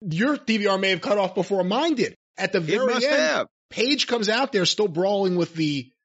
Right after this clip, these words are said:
Speaker 1: Blackpool Combat folks.
Speaker 2: Oh, I didn't see any of this.
Speaker 1: Oh, yeah, no, they all come out into the arena, and then they go to the ring, and Moxley and Claudio and Yuta are about to confront Page in the ring, and all of a sudden Omega and the Bucks jump up to back up Page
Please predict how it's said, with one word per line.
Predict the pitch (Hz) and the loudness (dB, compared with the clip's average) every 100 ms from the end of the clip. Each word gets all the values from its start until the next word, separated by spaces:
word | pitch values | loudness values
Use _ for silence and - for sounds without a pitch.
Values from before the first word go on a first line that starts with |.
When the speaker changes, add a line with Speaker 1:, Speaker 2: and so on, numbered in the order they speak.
| _ - | _ -2
Speaker 1:
Blackpool | 196 190 180 160 | -2 0 -2 -2
Combat | - 294 233 143 | 0 0 2 -2
folks. | - 127 110 - | -4 -6 -4 -2
Speaker 2:
Oh, | - 320 | 0 2
I | 320 | 0
didn't | 339 277 | 0 -2
see | 247 262 | -2 0
any | 277 339 | 0 0
of | 240 | 0
this. | 214 311 247 - - | 0 0 -2 -4 -4
Speaker 1:
Oh, | 320 | -2
yeah, | 330 359 339 | 0 0 0
no, | 339 | 0
they | 254 | 0
all | 330 240 294 | 0 0 0
come | 302 | 0
out | 269 262 | 0 0
into | 247 226 | 0 0
the | 214 | 0
arena, | 202 311 294 143 185 - _ _ - | 0 2 0 0 -4 -8 _ _ -6
and | 202 214 | -2 0
then | 233 226 | 0 0
they | 208 | 0
go | 160 240 | 0 -2
to | 240 | 0
the | 214 | 0
ring, | 190 262 247 208 - | 0 0 0 0 0
and | 170 | 0
Moxley | 175 214 226 - 208 | 2 0 0 0 0
and | 175 | -2
Claudio | - 214 208 202 180 | -2 -2 0 0 0
and | 165 | 2
Yuta | 180 240 190 165 | 2 2 0 0
are | 165 | 0
about | 151 170 180 | 0 0 -2
to | 165 | -2
confront | 160 - 180 175 | -4 -2 -4 -4
Page | 180 185 165 | -2 0 0
in | 165 | 0
the | 160 | 0
ring, | 226 226 202 _ | 0 0 -4 _
and | 147 | -4
all | 175 | -2
of | 190 | 0
a | 190 | 0
sudden | 202 196 | 0 0
Omega | 170 156 180 180 175 | 0 0 2 2 0
and | 151 | 0
the | |
Bucks | 135 202 - - | 0 0 -2 -4
jump | 131 110 | -4 -4
up | 113 104 _ - | -4 -6 _ -8
to | 127 | -2
back | 143 135 | 0 -2
up | 139 - | -4 -2
Page | 165 147 107 104 - | 0 0 -2 -6 -10